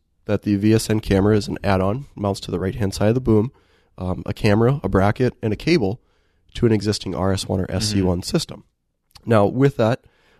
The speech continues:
Speaker 1: we're obviously still running it through a Raven field computer, so the Viper four is what we'd be commonly seeing in North America. As we start rolling this out throughout other regions, we'll be more compatible with our C R X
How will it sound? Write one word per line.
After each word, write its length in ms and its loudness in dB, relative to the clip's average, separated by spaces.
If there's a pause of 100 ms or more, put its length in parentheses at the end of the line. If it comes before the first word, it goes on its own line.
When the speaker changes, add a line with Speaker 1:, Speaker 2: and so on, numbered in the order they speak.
Speaker 1:
we're 100 4
obviously 280 2
still 220 2
running 240 4
it 120 0
through 180 2
a 60 4
Raven 440 2 (220)
field 260 6
computer, 420 2
so 160 -2
the 80 6
Viper 280 2
four 520 2
is 200 0
what 180 4
we'd 160 2
be 120 2
commonly 440 0
seeing 340 2
in 180 -2
North 200 -2
America. 400 -2 (480)
As 160 2
we 80 2
start 240 0
rolling 240 4
this 180 0
out 280 2
throughout 420 2 (160)
other 220 0
regions, 580 2
we'll 120 2
be 140 6
more 160 4
compatible 460 2
with 180 2
our 100 0
C 220 -2
R 120 2
X 200 -4